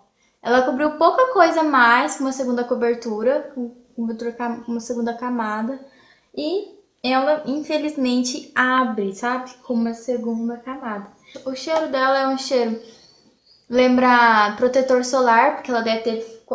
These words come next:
ela tem filtro solar, mas olha isso. O que que vocês me falam? Você mesmo me fala.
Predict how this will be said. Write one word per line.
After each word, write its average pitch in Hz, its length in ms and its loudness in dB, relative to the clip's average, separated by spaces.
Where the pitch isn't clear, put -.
ela 226 200 2
tem 247 340 -2
filtro 247 540 0
solar, 220 640 -4
mas 254 960 0
olha 262 240 -2
isso. - 440 -6
O - 20 -6
que 302 40 -8
que 302 80 -14
vocês 277 200 -2
me 254 140 0
falam? 208 460 -6
Você 233 260 -6
mesmo 233 400 -2
me 233 220 -2
fala. 226 420 -16